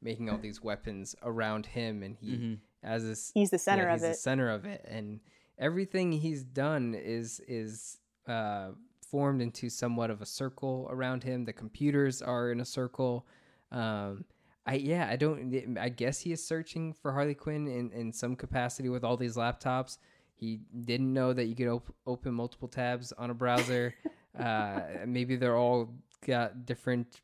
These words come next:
Speaker 1: proxy servers and, uh, I Ps are forwarded to something else and no one knows where he is. Uh,
Speaker 3: I think he's just arranging all of his stuff. <laughs>
Speaker 1: Yeah.
Speaker 3: I don't, I, he's maybe not necess-, maybe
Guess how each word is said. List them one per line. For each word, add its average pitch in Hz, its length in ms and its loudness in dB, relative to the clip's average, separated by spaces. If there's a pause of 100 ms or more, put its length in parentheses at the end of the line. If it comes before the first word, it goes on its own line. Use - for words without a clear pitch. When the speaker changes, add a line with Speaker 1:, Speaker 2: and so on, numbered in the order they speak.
(120)
Speaker 1:
proxy 127 400 -2
servers 123 520 -2
and, 113 280 -6 (120)
uh, 117 220 -10 (100)
I 123 140 -2
Ps 127 380 0
are 120 160 0 (260)
forwarded 123 460 -2
to 120 40 -6
something 117 280 -4
else 113 180 -4
and 117 80 -4
no 117 80 -2
one 113 160 -2
knows 113 180 -4
where 113 140 -4
he 110 160 0
is. 113 320 -6 (420)
Uh, 107 280 -2 (100)
Speaker 3:
I 269 80 4
think 277 120 10
he's 240 120 10
just 208 160 4
arranging 190 340 6
all 180 160 8
of 165 60 10
his 175 120 4
stuff. 180 300 6 (100)
<laughs> - 100 0
Speaker 1:
Yeah. 214 440 8
Speaker 3:
I - 60 8
don't, 233 200 10
I, 226 100 10
he's 277 180 8 (140)
maybe 262 200 8
not 214 160 8
necess-, 208 240 6 (100)
maybe 262 260 8